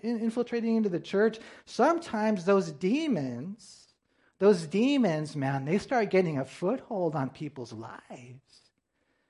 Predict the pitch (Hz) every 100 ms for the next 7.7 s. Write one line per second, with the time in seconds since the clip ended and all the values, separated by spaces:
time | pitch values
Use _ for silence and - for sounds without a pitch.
0 | _ 202 214 208 214 196 226 247 185 -
1 | 208 202 175 220 196 190 190 214 254 170
2 | - - - 262 320 180 135 135 - -
3 | - - - _ _ _ _ _ _ -
4 | 190 180 208 208 196 - 160 143 208 170
5 | 262 269 170 139 175 214 240 190 151 139
6 | - 208 202 156 147 151 135 135 139 180
7 | 214 233 208 180 190 185 185